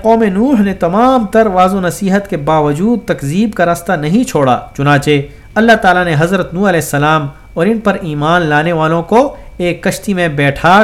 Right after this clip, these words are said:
کر بچا لیا، اور باقی سب کو، حتیٰ کہ حضرت نوح علیہ السلام کے کافر بیٹوں کو بھی، کافر بیٹے کو بھی غرق کر دیا۔ پھر یعنی زمین میں ان بچنے والوں کو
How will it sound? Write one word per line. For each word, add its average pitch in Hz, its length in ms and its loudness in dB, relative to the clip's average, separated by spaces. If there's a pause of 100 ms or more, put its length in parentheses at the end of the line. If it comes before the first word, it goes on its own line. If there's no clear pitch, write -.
کر 196 160 4 (580)
بچا 143 340 2
لیا، 139 340 2 (100)
اور 151 160 -4
باقی 180 420 0
سب - 280 -2 (140)
کو، 175 240 0 (240)
حتیٰ 185 260 0
کہ 160 100 -4
حضرت 185 360 -4
نوح 202 140 0
علیہ 175 100 0
السلام 175 720 -2
کے 156 200 -4
کافر 180 440 0
بیٹوں 165 360 0
کو 180 160 -2
بھی، 202 340 -2 (420)
کافر 170 320 0
بیٹے 165 320 0
کو 170 160 -4
بھی 208 240 -2 (280)
غرق 165 300 0
کر 131 120 -2
دیا۔ 123 380 -2 (640)
پھر 311 180 0 (380)
یعنی 202 240 2
زمین 202 540 -4
میں 185 220 -2 (100)
ان 240 120 -6
بچنے 190 460 -2
والوں 185 320 0
کو 247 320 0